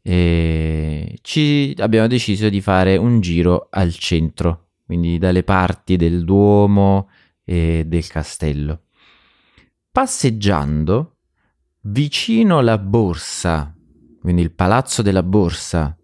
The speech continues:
di Milano, di cosa abbastanza moderna, direi,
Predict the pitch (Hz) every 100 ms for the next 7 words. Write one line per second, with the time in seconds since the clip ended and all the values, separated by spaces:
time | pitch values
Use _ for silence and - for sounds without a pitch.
0 | _ 85 85 82 69 62 78 113 - _
1 | - - 90 87 65 73 90 - 80 82
2 | 90 78 71 73 71 76 69 65 127